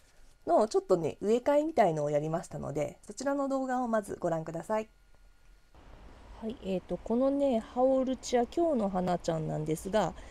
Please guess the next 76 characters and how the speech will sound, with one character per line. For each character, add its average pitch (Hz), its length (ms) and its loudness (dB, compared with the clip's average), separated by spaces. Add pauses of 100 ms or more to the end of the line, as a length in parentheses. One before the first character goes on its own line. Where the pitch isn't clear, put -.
(160)
下 277 220 -2
か 277 100 2
ら 277 100 4
小 262 160 2
株 269 280 2
が 262 160 4
た 254 100 -4
く - 100 -10
さ 269 160 0
ん 269 80 0
つ 285 140 -4
い 262 60 -2
て 220 100 0
る 180 80 2
ん 170 60 0
で 165 100 0
す - 80 -10
け 180 100 -4
ど、 180 60 0
な 349 140 -2
ん - 40 -12
か 226 120 4
調 226 240 0
子 - 160 -4
が 208 160 6
悪 208 180 2
く 160 140 -6
っ - 20 -4
て、 - 480 0 (540)
根 185 160 2
腐 269 260 6
れ 185 120 10
し - 60 -8
た 180 200 4 (560)
感 170 420 0
じ 165 240 -2
か 170 220 -2
な。 233 260 2
ち - 80 -4
ょ 269 60 0
っ - 40 -20
と 202 100 2
根 226 180 2
が 190 100 4
ね、 151 400 -2
あ 190 80 -6
の、 170 140 -2
切 220 140 -6
れ 190 100 2
て 165 100 -2
た 156 120 0
り 151 100 -2
と 143 100 -6
か - 140 -2
し - 60 -14
て、 165 120 -6
こ 262 200 -2
の 320 120 2
鉢 320 280 0
自 320 120 -2
体 185 220 2
が 180 80 -2
ち - 100 -12
ょ - 40 -16
っ - 20 -
と 156 80 -2
長 196 340 2
い 247 160 -4 (540)
感 226 180 0
じ 214 80 0
な 233 140 4
ん - 20 2
で 180 80 -2
す - 100 -8
け 160 120 -6
ど、 165 340 -2